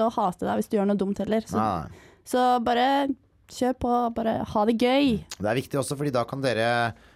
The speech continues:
Speaker 2: selv, eh, finne ut av ting og et cetera, vet du.
Speaker 1: Ja.
Speaker 2: Sammen.
Speaker 1: Gjør erfaringer.
Speaker 2: Mm. Vi må gå videre. Hva er det som er not, da, når man er ny i en s-, i en by?
Speaker 1: <clears throat> Not. Ja.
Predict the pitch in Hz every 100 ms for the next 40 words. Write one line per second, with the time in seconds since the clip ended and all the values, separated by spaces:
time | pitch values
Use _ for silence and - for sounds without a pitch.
0 | _ - - 123 139 139 135 131 127 127
1 | - 123 101 110 127 143 139 131 123 120
2 | 113 110 143 165 123 107 349 554 _ _
3 | - - 104 147 - 226 247 427 262 180
4 | 175 208 107 107 - 123 165 175 170 160
5 | 170 151 127 151 147 135 156 123 - -
6 | 165 - 143 147 139 117 113 120 113 -
7 | 117 101 95 90 - 247 226 202 - -
8 | 214 214 202 - - - - - - 190
9 | 185